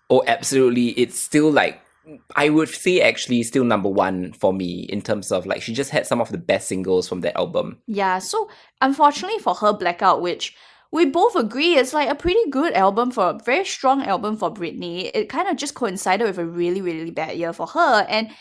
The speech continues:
Speaker 2: it's sort of fitting because some of the songs on Blackout, I think, mention, sort of make mention of her struggles with the paparazzi and her own issues, you know. So
Speaker 1: Hmm.
Speaker 2: she was in and out of rehab that year, and this is a very, very famous thing. So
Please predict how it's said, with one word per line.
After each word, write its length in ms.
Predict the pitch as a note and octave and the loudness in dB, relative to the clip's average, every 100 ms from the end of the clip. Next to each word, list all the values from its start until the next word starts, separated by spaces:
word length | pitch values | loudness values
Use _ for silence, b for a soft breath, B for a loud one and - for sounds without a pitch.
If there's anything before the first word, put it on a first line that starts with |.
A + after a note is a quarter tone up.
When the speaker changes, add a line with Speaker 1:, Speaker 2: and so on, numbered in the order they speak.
| B B | B B
Speaker 2:
it's 120 | D#4 - | -4 0
sort 140 | B4+ | 2
of 80 | G#3 | 2
fitting 320 | G#3+ G#3 A#3+ | 0 -2 -2
because 160 | A3 D#4+ | -2 -2
some 140 | F#4 | 2
of 100 | A#3 | 2
the 60 | F3 | 0
songs 400 | - F#3 F#3+ G3+ | -2 0 0 0
on 140 | E3 | -2
Blackout, 300 | D#3 E3 F3+ | -4 -2 0
I 120 | E3 E3+ | 0 -2
think, 260 | G3 G3+ | -6 -4
mention, 560 | F3+ E3 E3+ F#3 E3+ F#3+ | -4 -6 -4 -2 -2 -4
sort 200 | D4 G3+ | -2 -2
of 40 | |
make 160 | G3 F3 | -2 -6
mention 400 | E3 E3+ F#3 F3 | -6 -6 -6 -6
of 160 | D#3+ | -8
her 100 | - | -10
struggles 600 | D#3 E3 D#3 E3 E3 E3 | -10 -8 -6 -6 -6 -6
with 200 | E3+ D#3 _ b b | -6 -8 _ b b
the 80 | E3 | -6
paparazzi 920 | G#3 - F#3 D#3 F#3 E3+ E3 D#3+ E3 | -4 -2 -2 -4 -6 -6 -4 -4 -4
and 160 | - E3+ | -6 -6
her 100 | E3 | -6
own 260 | D#3+ E3 | -4 -6
issues, 560 | D3+ - E3+ D#3 D#3+ E3 | -6 -6 -6 -10 -10 -10
you 60 | D#3 | -8
know. 240 | D3+ - B B B B - | -10 -12 B B B B -8
So 200 | G3+ D#4 | -2 -2
Speaker 1:
Hmm. 40 | |
Speaker 2:
she 120 | - | 0
was 140 | D#4 C4+ | -2 -2
in 160 | E4+ G#4+ | -2 2
and 120 | C4+ | 4
out 160 | A#3 F3+ | 6 4
of 100 | F3+ | 0
rehab 360 | G3 G3+ D3 | -2 -2 -2
that 220 | E3 - | -6 -4
year, 480 | G#3 G#3 G3 G3 F#3+ - | 2 4 6 4 4 0
and 220 | G3+ G3+ | -2 -2
this 180 | C#4+ D#4 | -4 -4
is 140 | A3 | -4
a 40 | F3 | -4
very, 280 | F3 E3+ | -4 -4
very 180 | F3 E3+ | -4 -8
famous 420 | - D#3+ D#3+ E3 - | -10 -16 -16 -16 -14
thing. 320 | E3 E3 G3 | -14 -14 -14
So 440 | - G#3+ G3+ G#3+ | -6 -2 -2 -4